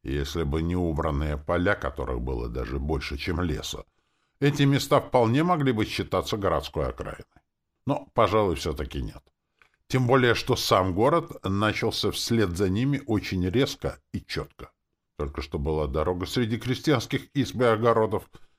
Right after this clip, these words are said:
и вот она уже улица, по бокам которой сплошными рядами тянутся фасады домов,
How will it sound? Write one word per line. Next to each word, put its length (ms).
и 100
вот 320
она 300
уже 360
улица, 540
по 160
бокам 340
которой 420
сплошными 600
рядами 480
тянутся 560
фасады 540
домов, 480